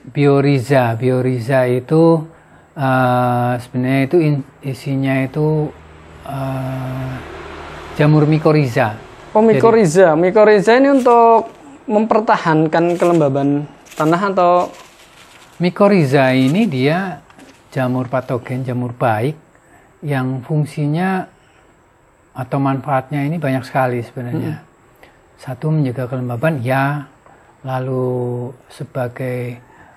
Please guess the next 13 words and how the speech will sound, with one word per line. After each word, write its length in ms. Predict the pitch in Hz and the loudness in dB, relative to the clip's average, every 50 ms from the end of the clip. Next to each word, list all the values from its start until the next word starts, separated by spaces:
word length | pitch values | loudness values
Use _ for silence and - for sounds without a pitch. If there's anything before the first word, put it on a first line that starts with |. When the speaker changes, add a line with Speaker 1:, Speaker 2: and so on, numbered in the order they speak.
| _ _ | _ _
Speaker 1:
eh, 960 | _ 139 131 131 127 123 127 127 127 123 123 120 123 120 120 120 120 120 120 120 120 - - - _ _ _ _ _ _ _ _ _ _ _ _ _ _ _ _ _ | _ -12 -10 -10 -10 -10 -10 -10 -10 -10 -10 -10 -10 -10 -10 -10 -10 -10 -12 -12 -16 -18 -20 -20 _ _ _ _ _ _ _ _ _ _ _ _ _ _ _ _ _
apa, 260 | _ 127 123 120 - 175 170 | _ -14 -12 -10 -10 -10 -8
penyedia 720 | - 170 151 143 143 131 120 - 139 135 139 131 127 127 123 123 123 123 120 120 120 120 - - _ _ _ _ _ _ _ _ _ _ _ _ - - - _ _ _ _ | -4 -2 0 0 0 -2 -4 -6 -4 -2 0 0 0 -2 -2 -4 -4 -4 -6 -6 -8 -10 -12 -16 _ _ _ _ _ _ _ _ _ _ _ _ -20 -20 -20 _ _ _ _
unsur 800 | - 147 151 151 147 143 - - 160 151 143 143 139 139 139 135 | -4 0 0 0 0 -2 -4 -4 -4 -2 -2 -2 -2 -2 -2 -2
yang 220 | 139 143 139 135 | 0 0 -2 -2
dibutuhkan 480 | 123 127 - - 135 - 139 - 147 139 | -4 -8 -10 -10 -10 -10 -6 -6 -4 -2
oleh 180 | 135 131 127 120 | -2 -2 -4 -4
tanaman, 720 | - 135 127 127 131 139 151 165 170 175 185 190 190 - - | -6 -6 -6 -4 -4 -4 -4 -2 -2 -2 -4 -6 -8 -12 -12
ya 300 | 120 127 131 139 139 147 | -8 -4 -2 0 0 0
juga. 440 | 139 135 131 - - 156 165 170 180 - - - - - - - _ _ _ - - _ _ _ _ - - - - - | -2 -4 -8 -6 -4 -2 -2 -2 -2 -6 -14 -20 -20 -20 -20 -20 _ _ _ -20 -20 _ _ _ _ -20 -20 -20 -20 -12
Eh, 260 | - 139 131 131 131 | -10 -8 -6 -6 -6
misalnya 420 | 131 139 131 - 143 139 151 175 | -6 -6 -6 -4 -2 0 0 0
kayak, 380 | 185 - 156 151 147 143 143 147 | 2 2 2 4 4 2 2 0